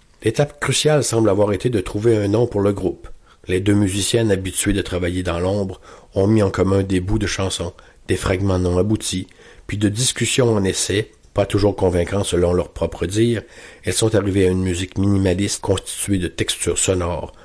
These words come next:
d'un souffle profond d'une batterie électronique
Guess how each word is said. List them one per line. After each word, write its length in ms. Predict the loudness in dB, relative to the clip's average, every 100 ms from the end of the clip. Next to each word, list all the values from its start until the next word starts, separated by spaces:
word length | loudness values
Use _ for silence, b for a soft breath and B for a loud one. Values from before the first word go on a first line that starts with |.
| B
d'un 120 | -6 -4
souffle 320 | -4 -2 -2
profond 420 | -2 -4 0 -2
d'une 220 | -2 -4
batterie 360 | -2 -4 -4 -4
électronique 580 | -4 -4 -2 -2 -4